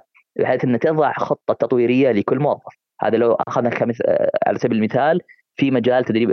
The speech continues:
التدريب والتطوير. طبعًا في مجالات أخرى زي مثلًا، زي مثلًا ال-، ال-، وهو من المجالات ال-، ال-، الصعبة جدًا أو فيها تحدي كبير اللي هو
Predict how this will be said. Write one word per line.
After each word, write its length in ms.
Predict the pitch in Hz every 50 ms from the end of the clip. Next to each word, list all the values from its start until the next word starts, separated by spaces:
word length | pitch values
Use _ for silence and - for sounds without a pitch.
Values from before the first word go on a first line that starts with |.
| -
التدريب 580 | 104 104 101 98 101 101 85 - - 107 120 131
والتطوير. 360 | 151 - - - 143 107 - - _ _ _ -
طبعًا 140 | - 90 90
في 100 | 87 -
مجالات 300 | 101 95 110 113 135 185
أخرى 240 | - - - - - - _ -
زي 120 | - -
مثلًا، 380 | - 95 107 - 113 123 131 135 - - - - - - - - - -
زي 120 | 117 104
مثلًا 360 | 101 113 - 139 - 135 139 -
ال-، 960 | - 131 127 127 127 127 127 131 131 131 131 127 127 127 127 127 127 131 127 131 _ _ - - _ - - - - -
ال-، 520 | - 58 52 50 58 55 - - - - - - - - - -
وهو 340 | - 104 110 117 117 123
من 100 | 127 123
المجالات 380 | 123 120 120 131 135 131 127 -
ال-، 140 | 123 113 - -
ال-، 120 | - - - _ _ _ _ -
الصعبة 440 | 90 - - - - 156 139 139 120
جدًا 380 | 127 151 139 104 - 104 -
أو 220 | - 101 90 90 95
فيها 220 | - - 120 127 127
تحدي 360 | - - - 123 113 110 107
كبير 380 | - - 131 143 156 160 -
اللي 140 | 120 120 117 113
هو 220 | 131 139 151 156